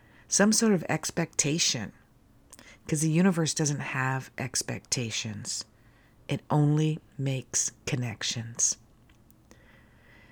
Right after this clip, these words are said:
The universe allows the grass to grow, the raindrops to fall, but it doesn't care what direction the grass grows, where the grass grows,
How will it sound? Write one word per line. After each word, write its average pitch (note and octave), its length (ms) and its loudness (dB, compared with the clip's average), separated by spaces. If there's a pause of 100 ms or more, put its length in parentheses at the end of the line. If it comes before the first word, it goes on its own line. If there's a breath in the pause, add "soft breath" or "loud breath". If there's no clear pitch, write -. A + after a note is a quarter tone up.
(380 soft breath)
The F3 120 6
universe G3 520 8
allows C#3+ 760 0 (720 soft breath)
the C3 80 -6
grass B2+ 420 0
to - 140 -4
grow, D#3+ 500 2 (600)
the B2+ 100 -2
raindrops C3+ 720 0
to C3 100 -6
fall, B2 500 -6 (1000 soft breath)
but - 120 -8
it G3 100 -10
doesn't G3 340 0
care F3 260 0
what D#3 280 -2
direction C3 800 -2 (520)
the C#3 80 -4
grass C#3 400 -2
grows, C#3 320 0
where F3 300 8
the G3+ 100 8
grass C#3 420 2
grows, C3 600 -4